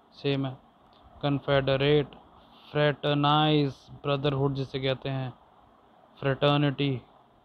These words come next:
ब्रदरहुड, सिस्टरहुड, मैरी, टीम अप। तो ये क्या हो गया, अलाय, जो आपके सपोर्टर हैं,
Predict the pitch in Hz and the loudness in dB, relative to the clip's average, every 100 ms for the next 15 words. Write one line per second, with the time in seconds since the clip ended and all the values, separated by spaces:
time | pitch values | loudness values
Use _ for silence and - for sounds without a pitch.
0 | _ _ _ 127 139 139 143 135 139 135 | _ _ _ -8 -4 0 0 2 2 0
1 | - - - _ _ _ _ _ _ _ | -2 -14 -20 _ _ _ _ _ _ _
2 | _ - - 147 - 151 139 135 151 139 | _ -20 -8 -6 -2 0 2 4 4 2
3 | - _ _ _ _ _ _ - - - | -10 _ _ _ _ _ _ -20 -20 -20
4 | _ _ - - 147 143 143 131 - - | _ _ -20 -10 -2 0 2 -2 -6 -20
5 | _ _ - - - - _ _ _ 151 | _ _ -20 -20 -20 -20 _ _ _ 0
6 | 151 147 147 - _ _ 143 139 - - | 2 4 2 -2 _ _ -6 -6 -8 -20
7 | _ _ _ _ - - 143 135 139 139 | _ _ _ _ -20 -8 -8 -4 -4 -2
8 | 147 143 - - 143 139 131 - _ _ | -2 -4 -12 -4 0 0 -2 -6 _ _
9 | _ _ _ _ - 139 151 147 147 - | _ _ _ _ -14 -2 2 2 0 -6
10 | 156 139 - 147 135 139 131 | -6 -8 -6 -4 -4 -6 -8